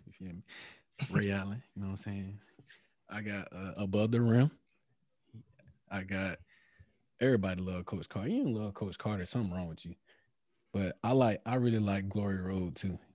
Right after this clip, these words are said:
Glory Road, that was dope. And last but not least, oh man, Love and Basketball, man. It's more, it was like a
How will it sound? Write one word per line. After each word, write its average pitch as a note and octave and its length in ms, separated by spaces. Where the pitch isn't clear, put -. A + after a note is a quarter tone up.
Glory F#2+ 280
Road, F#2 240
that F#2 120
was F2 120
dope. E2+ 280
And F#2+ 480
last G#2 320
but G#2 80
not G#2 240
least, A#2 380
oh F2 180
man, F2 360
Love G2+ 180
and G2+ 100
Basketball, F2 680
man. F#2 240
It's A#2 140
more, B2 320
it A#2 160
was A#2 140
like G2+ 260
a F2+ 200